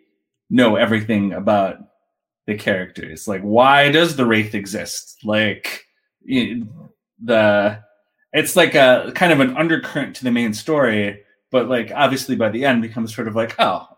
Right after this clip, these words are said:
okay, like, this is," it's deceptively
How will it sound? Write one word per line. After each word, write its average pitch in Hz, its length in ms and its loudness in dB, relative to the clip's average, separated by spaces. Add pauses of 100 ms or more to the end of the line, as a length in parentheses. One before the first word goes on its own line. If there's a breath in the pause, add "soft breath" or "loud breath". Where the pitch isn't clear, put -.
(100)
okay, 104 440 -4
like, 117 180 -8
this 147 180 -10
is," 147 600 -8 (680)
it's 151 240 0
deceptively 160 1000 2